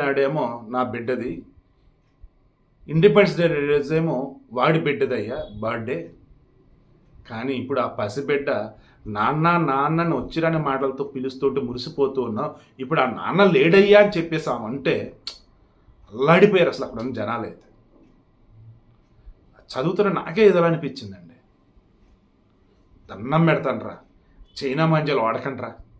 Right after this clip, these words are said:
అంటే చైనా మాంజాలు వాడేవాడిని మీరు కనుక గమనిస్తే వాడిని పోలీసులు పెట్టించండి, లేదా ఆ చైనా మాంజా అక్కడ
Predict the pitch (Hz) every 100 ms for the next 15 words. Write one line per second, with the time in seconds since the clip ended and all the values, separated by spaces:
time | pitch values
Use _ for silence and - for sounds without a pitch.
0 | _ _ _ _ _ _ _ _ _ _
1 | 120 127 - 139 160 180 165 156 156 147
2 | 120 131 139 135 123 113 104 127 127 123
3 | 143 123 120 127 - - 95 - _ _
4 | _ _ _ - _ 123 - 180 196 185
5 | 127 104 104 - - _ _ _ _ _
6 | _ _ _ _ 135 175 180 165 131 -
7 | 165 180 151